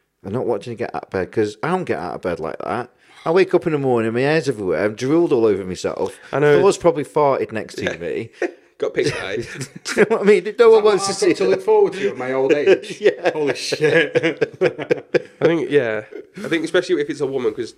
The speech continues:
Speaker 2: nine times out of ten, they've, they've probably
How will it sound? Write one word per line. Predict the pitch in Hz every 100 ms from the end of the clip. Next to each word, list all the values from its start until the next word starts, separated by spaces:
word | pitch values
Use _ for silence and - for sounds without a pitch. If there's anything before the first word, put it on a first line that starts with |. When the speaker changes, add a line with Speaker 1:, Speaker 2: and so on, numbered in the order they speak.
| -
Speaker 2:
nine | 127 147 139
times | 135 123
out | 123 -
of |
ten, | - 110 107 - _ _ _ _ -
they've, | 110 - _ _ _ _ - -
they've | - 131
probably | - 135